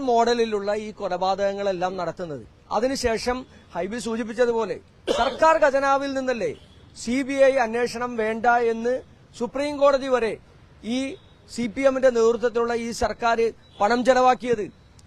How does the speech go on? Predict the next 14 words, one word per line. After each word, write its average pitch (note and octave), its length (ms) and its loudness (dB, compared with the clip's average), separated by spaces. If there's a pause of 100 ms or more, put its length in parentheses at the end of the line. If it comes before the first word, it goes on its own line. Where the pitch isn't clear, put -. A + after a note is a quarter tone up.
(140)
എന്തിനു C#4 320 -2
വേണ്ടിയിട്ടായിരുന്നു? C4 720 0 (920)
കെ G#3+ 160 2
വി C4+ 140 -2
കുഞ്ഞിരാമൻ B3 540 4
അടക്കമുള്ള A#3 480 -2 (180)
സി A3 160 -6
പി - 160 -8
എമ്മിന്റെ A#3+ 240 0 (120)
ഉന്നതരായ D4+ 500 6 (100)
നേതാക്കന്മാർ, A#3+ 540 0 (100)
മുൻ C#4+ 120 -2 (120)
എം D4+ 120 2
എൽ D4+ 60 2